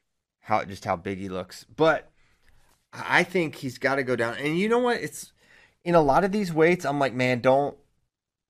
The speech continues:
I think it makes sense to not pull it out of yourself and, and put yourself in a compromise. But for fifty-seven,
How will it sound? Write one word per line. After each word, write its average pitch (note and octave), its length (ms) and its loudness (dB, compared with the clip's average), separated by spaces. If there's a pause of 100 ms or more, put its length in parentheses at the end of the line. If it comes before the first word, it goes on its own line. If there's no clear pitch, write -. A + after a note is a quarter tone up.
(200)
I A#2 60 -16
think C#3 180 -6
it G#2 80 -6
makes A#2 280 -4
sense A#2+ 300 -6
to - 120 -8
not G2+ 480 0 (520)
pull A#2 240 4
it G#2 100 4
out F#2+ 200 6
of G2 60 2
yourself F#2+ 520 -2
and, G2 320 -6
and F2+ 360 -10 (120)
put - 200 -6
yourself F#2+ 300 -6
in G2 60 -8
a F#2 40 -10
compromise. F#2+ 540 -6 (260)
But - 240 0 (1000)
for D3 160 2
fifty-seven, F#3+ 960 2